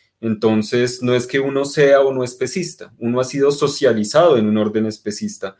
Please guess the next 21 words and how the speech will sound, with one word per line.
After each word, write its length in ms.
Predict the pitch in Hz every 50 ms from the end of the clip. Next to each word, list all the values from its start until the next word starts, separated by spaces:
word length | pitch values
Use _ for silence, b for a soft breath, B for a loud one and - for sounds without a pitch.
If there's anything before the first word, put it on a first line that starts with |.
| _ _ -
así 260 | 113 110 - 117 107
como 240 | - 120 123 123 127
ha 40 | 117
sido 260 | - - 120 117 120
socializado 800 | 117 - 131 - - 139 123 117 113 107 - - 113 117 117 120
en 80 | 120
un 100 | 123 120
orden 300 | 120 117 117 113 117 117
capitalista, 720 | 110 113 107 - 104 - 95 95 107 139 156 156 156 156 143
en 100 | 123 117
un 120 | 110 107
orden 440 | 107 104 101 107 107 107 107 107 107 -
patriarcal 680 | - 107 - - 104 98 - - 117 123 127 131 127
o 60 | 120
heteropatriarcal, 920 | 113 - 107 107 104 - 101 98 - 98 95 107 - 117 113 120 123 120
etcétera, 420 | 107 107 - - 101 101 110 110 104
etcétera. 380 | 104 - 104 95 - - - b b b b b b b b
Entonces, 760 | - 117 113 104 117 117 117 117 113 - 135 135 139 139 - -
en 140 | 135 123 127
ese 180 | 123 - 165
sentido, 680 | 156 - 185 160 147 - 143 131 135 139 156 180 185